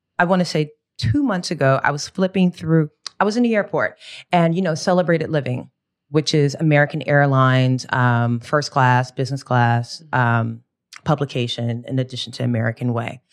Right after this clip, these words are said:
Beautiful image of a Black woman. We posted it 'cause it was just so beautiful. Black woman on the cover. She was a model.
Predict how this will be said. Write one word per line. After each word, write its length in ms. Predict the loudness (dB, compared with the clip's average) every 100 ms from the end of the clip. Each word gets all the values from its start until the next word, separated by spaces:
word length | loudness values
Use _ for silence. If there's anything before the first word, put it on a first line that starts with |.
| _ _ _
Beautiful 560 | 0 2 2 0 0 -2
image 280 | -2 -2 -4
of 100 | -8
a 60 |
Black 300 | -4 0 0
woman. 260 | 0 0 0
We 80 | -2
posted 460 | -4 -4 -4 -4 -2
it 120 | -4
'cause 160 | -6
it 40 | -6
was 120 | -6
just 180 | -8 -2
so 180 | 0 0
beautiful. 500 | -2 -4 -2 -4 -4 -18 -20 _ _ _ 0
Black 300 | 2 2 0
woman 200 | -2 0
on 120 | -2
the 80 | -4
cover. 260 | -6 -6
She 140 | -6 -8
was 120 | -4
a 40 |
model. 640 | 0 2 2 0 -2 -4